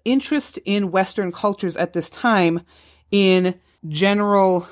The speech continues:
kind of gymnastic athletic ability. And all of these things are fusing together in a mishmash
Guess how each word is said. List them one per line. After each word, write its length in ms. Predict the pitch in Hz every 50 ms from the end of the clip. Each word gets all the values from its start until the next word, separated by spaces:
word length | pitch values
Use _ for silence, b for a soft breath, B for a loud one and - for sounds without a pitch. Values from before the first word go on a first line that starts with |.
| - _ -
kind 240 | - - 190 180
of 140 | 180 170 156
gymnastic 920 | 139 147 185 185 180 175 170 175 190 208 208 - - - 214 196 190 - -
athletic 580 | 175 175 - - 190 190 202 190 190 175 - - -
ability. 720 | 180 165 151 190 214 220 208 170 147 139 135 143 175 - -
And 160 | 190 185 - -
all 200 | 190 214 233 254
of 120 | 277 240
these 200 | 214 220 214 -
things 220 | - 226 208 190 170
are 80 | 202
fusing 640 | - - - - - 196 208 220 214 196 214 214 202
together 680 | 180 - 196 165 170 165 165 160 160 151 143 143 139 b b b b b b b b b
in 100 | 196 190
a 60 | 185
mishmash 640 | 180 190 233 294 285 - - 220 185 175 175 -